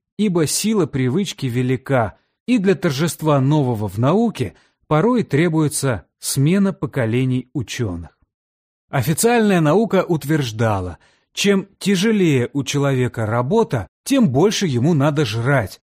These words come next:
потому что энергию для работы человек получает из пищи.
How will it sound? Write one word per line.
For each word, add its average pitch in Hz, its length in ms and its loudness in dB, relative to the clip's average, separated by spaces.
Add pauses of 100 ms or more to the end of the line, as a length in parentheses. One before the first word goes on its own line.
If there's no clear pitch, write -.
(120)
потому 175 320 0
что - 180 -4
энергию 170 640 2
для 117 140 -2
работы 131 640 -2
человек 180 480 -2
получает 135 600 -2
из 160 240 -4
пищи. - 480 -4